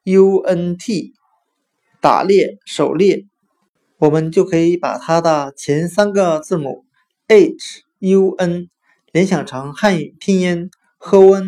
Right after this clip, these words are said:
荤，荤素的荤。他今晚准备吃一些带有荤腥的食物，所以现在出门儿去打猎。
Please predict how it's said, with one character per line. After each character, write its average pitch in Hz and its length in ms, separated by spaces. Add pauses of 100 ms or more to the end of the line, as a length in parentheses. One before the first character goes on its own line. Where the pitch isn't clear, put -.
(180)
荤， 196 420 (560)
荤 208 340
素 202 280
的 131 320
荤。 170 400 (1160)
他 185 300
今 214 300
晚 113 220 (180)
准 143 180
备 147 300
吃 - 240
一 190 180
些 170 400 (300)
带 196 140
有 127 320
荤 - 260
腥 180 320
的 139 280
食 135 280
物， 156 260 (680)
所 180 240
以 147 180
现 170 240
在 170 280
出 - 200
门 180 140
儿 147 260
去 - 160
打 135 200
猎。 175 340